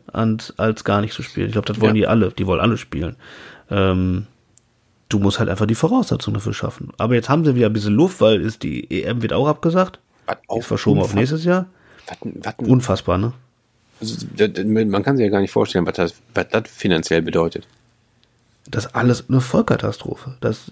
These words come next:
Speaker 1: das, das wird auch nach dieser Riesenkatastrophe, wird das alles anders sein, wirtschaftlich. Da werden ganz viele Leute werden da baden gehen. hundert Prozent. Und, äh,
Speaker 2: Aber du meinst nicht nur im Fußball?
Speaker 1: Nicht nur im Fußball, ne, generell.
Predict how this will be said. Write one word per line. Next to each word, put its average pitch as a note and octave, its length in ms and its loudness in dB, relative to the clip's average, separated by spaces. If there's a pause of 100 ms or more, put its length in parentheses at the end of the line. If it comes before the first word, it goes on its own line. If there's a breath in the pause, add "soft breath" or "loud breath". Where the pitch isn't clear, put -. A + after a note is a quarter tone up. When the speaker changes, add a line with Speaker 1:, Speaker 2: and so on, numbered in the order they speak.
(160)
Speaker 1:
das, A#2 100 0 (160)
das B2 220 2
wird F3+ 160 4
auch F#3 260 4
nach D3+ 220 4
dieser F#3 400 2 (280)
Riesenkatastrophe, D#3+ 1000 2 (540 loud breath)
wird A#2+ 140 4
das - 80 0
alles - 280 0 (300)
anders A#2 280 0
sein, G2+ 240 -4 (340)
wirtschaftlich. - 640 -6 (720)
Da - 140 -4
werden G#2+ 160 2
ganz C#3 180 2
viele D#3+ 180 2
Leute B2 360 2
werden B2 240 2
da B2 140 2
baden A2 340 0
gehen. G#2 240 -6 (500)
hundert B2+ 220 0
Prozent. - 400 -8 (720 loud breath)
Und, A2 280 2
äh, G#2 340 4 (180)
Speaker 2:
Aber G2 160 2
du G2 60 2
meinst F#2+ 260 2
nicht F#2 120 0
nur F#2 120 2
im E2+ 80 -4
Fußball? - 400 -6 (840 soft breath)
Speaker 1:
Nicht B2 220 2
nur A#2 80 6
im F2+ 60 0
Fußball, C3 360 0
ne, F2 160 2
generell. G#2+ 500 2